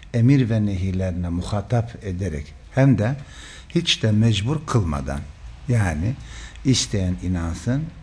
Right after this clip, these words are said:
isteyen küfretsin diyerek mutlak bir hürriyet sahibi kılarak insanı kendisine muhatap edilmiştir. Ve bu şeref bizim için izzet olarak,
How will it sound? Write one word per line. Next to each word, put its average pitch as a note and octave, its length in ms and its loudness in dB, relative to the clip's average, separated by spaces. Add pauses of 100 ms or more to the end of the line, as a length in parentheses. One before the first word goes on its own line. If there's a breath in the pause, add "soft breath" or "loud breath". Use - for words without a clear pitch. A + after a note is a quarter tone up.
isteyen A2 720 0
küfretsin A#2 1000 2
diyerek F#2+ 460 0 (500 loud breath)
mutlak A#2+ 500 0
bir G2 200 0
hürriyet A2+ 480 6
sahibi G2+ 480 2
kılarak D#2+ 580 -4 (680 soft breath)
insanı A2 540 0 (360 loud breath)
kendisine A2 760 2 (340 loud breath)
muhatap A2+ 600 2
edilmiştir. D#2+ 720 -4 (1000 loud breath)
Ve A#2+ 160 6
bu E3+ 100 4
şeref A#2 580 4
bizim B2 280 6
için G2 380 0 (320)
izzet G#2+ 460 4
olarak, E2+ 520 -2